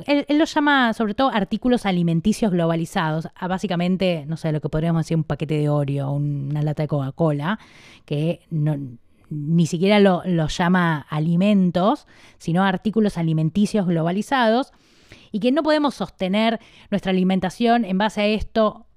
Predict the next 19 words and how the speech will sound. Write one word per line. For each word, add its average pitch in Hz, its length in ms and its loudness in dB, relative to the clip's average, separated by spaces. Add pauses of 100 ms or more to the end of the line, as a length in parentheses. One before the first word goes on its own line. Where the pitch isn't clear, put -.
(840)
no 247 200 0
solo 277 380 0
por 180 140 0
un 165 140 -2
tema 190 340 0
de 160 160 -6
salud, 220 420 0
sino 220 420 -2
también 247 460 -2 (440)
porque 165 500 -2 (400)
estos 262 340 2
productos 226 440 2
se 190 220 -2
basan 208 520 0
en 165 140 -4
monocultivo, 196 1300 2
en 160 200 -2
desastres 156 600 -4
naturales, 175 920 -2